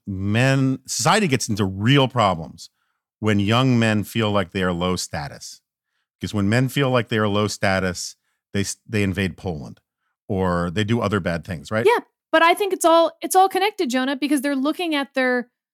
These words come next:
Speaker 2: middle-aged fathers and seeing them unhappy, unrespected, unrespected, sorry. Uh, and so they're saying, like, "I, I don't wanna end up like that."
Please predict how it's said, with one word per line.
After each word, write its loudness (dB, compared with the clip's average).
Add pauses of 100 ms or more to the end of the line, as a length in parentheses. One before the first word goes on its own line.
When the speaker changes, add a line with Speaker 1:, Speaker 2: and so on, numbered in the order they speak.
(220)
Speaker 2:
middle-aged 0
fathers -2 (340)
and 0
seeing 0
them -2
unhappy, -2 (180)
unrespected, -2 (220)
unrespected, -12
sorry. -10 (420)
Uh, 2 (680)
and 0
so 2
they're 2
saying, 0
like, -2
"I, 2
I 2
don't 2
wanna 2
end 2
up -4
like -8
that." 0